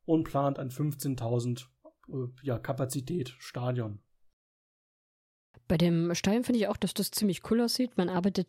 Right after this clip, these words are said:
Speaker 2: da ja auch wieder viel mit dem Wasser, was sich dort in der Nähe befindet. Und was ich besonders witzig finde, und ich glaube, da haben wir einen kleinen Dissens,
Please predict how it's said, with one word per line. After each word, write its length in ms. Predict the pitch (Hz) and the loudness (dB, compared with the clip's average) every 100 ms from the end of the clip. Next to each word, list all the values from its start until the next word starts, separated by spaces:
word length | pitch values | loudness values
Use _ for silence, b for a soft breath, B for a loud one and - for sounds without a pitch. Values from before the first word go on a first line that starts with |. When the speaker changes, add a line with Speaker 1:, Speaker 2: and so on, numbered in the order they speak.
| - | 0
Speaker 2:
da 140 | 170 | 0
ja 160 | 170 165 | 2 0
auch 160 | 165 196 | -2 0
wieder 160 | 175 | 0
viel 400 | - 185 185 175 - b b b b 175 | 2 0 2 0 -4 b b b b 0
mit 400 | 180 - - 170 | 0 0 -4 0
dem 140 | 160 | 2
Wasser, 280 | 190 - 202 | 2 0 0
was 120 | 190 | 0
sich 120 | 196 | 0
dort 220 | 202 190 | 0 0
in 80 | 180 | 0
der 80 | 175 | 2
Nähe 180 | 175 180 | 2 0
befindet. 460 | 175 190 185 190 - B B B B B | 0 2 2 0 -6 B B B B B
Und 240 | 196 - 156 | 0 0 -2
was 360 | 180 180 - | 0 0 0
ich 160 | - - | -4 0
besonders 480 | 180 170 226 254 - | 0 2 2 2 -2
witzig 440 | - 190 220 262 - | -2 0 0 -2 0
finde, 220 | 233 220 | 2 2
und 40 | 180 | 0
ich 100 | - | 0
glaube, 180 | 208 | 2
da 60 | 185 | 4
haben 100 | 175 | 2
wir 80 | 165 | 2
einen 100 | 175 | 0
kleinen 280 | 175 170 165 | 2 2 2
Dissens, 520 | 190 175 165 - | 2 2 2 0